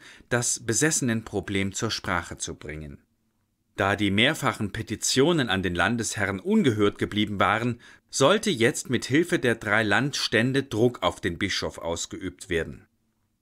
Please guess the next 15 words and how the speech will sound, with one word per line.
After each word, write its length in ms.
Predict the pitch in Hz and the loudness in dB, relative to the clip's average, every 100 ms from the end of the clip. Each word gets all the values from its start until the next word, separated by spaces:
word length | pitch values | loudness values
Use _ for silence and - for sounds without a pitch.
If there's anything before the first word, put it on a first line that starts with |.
| _ - | _ 0
Doch 180 | - 113 | 0 2
das 340 | - 175 - | 0 2 0
hätte 280 | 139 135 120 | -2 -2 -2
Dietrich 460 | 117 117 117 113 - | -2 -4 -4 -6 -2
Adolf 460 | 95 107 107 - | 0 0 -2 -2
wahrscheinlich 720 | 78 87 98 - 90 98 98 | 0 0 0 -4 -4 -4 -8
kaum 340 | - 110 113 107 | -4 2 2 2
zu 140 | 98 | -2
einer 240 | 90 92 | -2 -2
Abkehr 440 | 71 95 - 101 90 | -2 -4 -4 -2 -2
von 160 | 98 | -2
seiner 220 | 87 85 85 | -4 -4 -4
bisherigen 520 | 90 101 95 90 87 | -4 -2 -2 -2 -8
Zurückhaltung 640 | 95 85 87 87 82 82 | -6 -6 -4 -4 -4 -4
bewogen. 500 | 82 85 87 82 73 | -2 0 -2 -4 -12